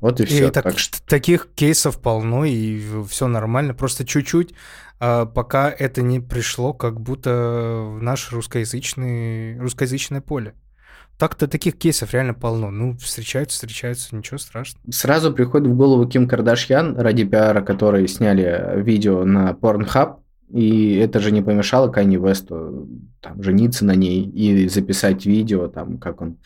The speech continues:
Speaker 1: о, не видео, это песню по поводу... Как же она называлась-то? Ну, короче, про секс. Песню про секс с Ким Кардашьян он там записал. Я думаю, что люди, если кому-то интересно, найдут. А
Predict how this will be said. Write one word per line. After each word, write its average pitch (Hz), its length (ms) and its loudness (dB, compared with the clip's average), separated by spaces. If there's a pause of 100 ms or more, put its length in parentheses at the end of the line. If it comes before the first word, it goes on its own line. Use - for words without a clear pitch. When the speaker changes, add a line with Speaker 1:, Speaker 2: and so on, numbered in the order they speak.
(140)
Speaker 1:
о, 120 120 2
не 113 120 4
видео, 110 400 2
это 90 220 -6
песню 110 480 0
по 95 100 -8
поводу... 92 580 -2 (1040)
Как 117 200 -2
же 107 100 -2
она 104 140 2
называлась-то? 101 840 -2 (1400)
Ну, 139 180 4
короче, 113 320 2
про 101 200 2
секс. - 720 -2
Песню 110 380 2
про 98 160 0
секс - 400 -2
с - 60 -10
Ким 95 220 -4
Кардашьян 92 540 -4
он 76 140 -12
там 85 180 -10
записал. 95 480 0
Я 95 140 2
думаю, 90 260 -4
что - 180 -6
люди, 113 280 4
если 90 320 -2
кому-то - 360 -16
интересно, 95 440 0
найдут. 87 360 -2 (360)
А 104 480 0